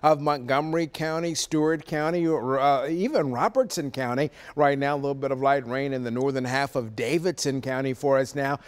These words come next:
There's a look at some of the rain. Clarksville had some rain earlier, but right now a lot of that is back over near the Sango area. But downtown Clarksville, a little drier at the moment. Streets are wet.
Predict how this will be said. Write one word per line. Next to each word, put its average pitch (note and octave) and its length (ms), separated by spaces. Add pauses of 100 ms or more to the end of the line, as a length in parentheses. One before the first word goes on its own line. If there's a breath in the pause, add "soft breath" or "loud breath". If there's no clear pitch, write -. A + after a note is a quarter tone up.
(140 loud breath)
There's G#3 200
a G3+ 40
look F#3+ 200
at F#3+ 100
some G3 160
of F3+ 140
the F3 80
rain. F3+ 340
Clarksville G3 800 (160 soft breath)
had F3 200
some E3+ 160
rain D#3 220
earlier, F3 360
but C#3 100
right D3 280
now D#3 220
a B2+ 80
lot C#3+ 220
of C3+ 100
that C3 320 (220 loud breath)
is C#3+ 180
back C#3+ 360
over C#3 260
near C3+ 200
the A#2+ 120
Sango C#3+ 520
area. B2 360
But A2 180
downtown D3 540
Clarksville, D3+ 640
a - 20
little C#3 180
drier C#3+ 560
at C3+ 260
the C3+ 100
moment. C3+ 420
Streets C4+ 400
are D3+ 80
wet. C3 360